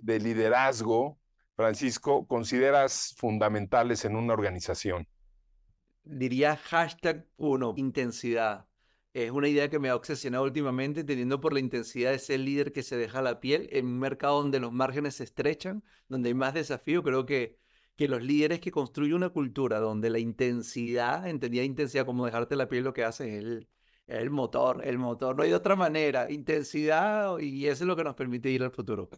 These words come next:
Speaker 1: ¿Qué, eh, tendencias ves en el mundo del liderazgo, no? ¿Pa-, para dónde ves que va?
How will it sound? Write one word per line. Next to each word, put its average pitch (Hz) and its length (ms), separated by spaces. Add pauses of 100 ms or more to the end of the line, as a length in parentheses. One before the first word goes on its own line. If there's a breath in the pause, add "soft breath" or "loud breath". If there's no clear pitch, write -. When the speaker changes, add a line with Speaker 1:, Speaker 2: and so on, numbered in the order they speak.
(100)
Speaker 1:
¿Qué, 190 680
eh, - 120
tendencias 143 800
ves 131 500 (200)
en 117 260
el 110 480
mundo 139 520
del 110 180
liderazgo, 104 600
no? 123 180
¿Pa-, - 100
para 113 220
dónde 131 320
ves 127 480 (360)
que 110 140
va? 104 320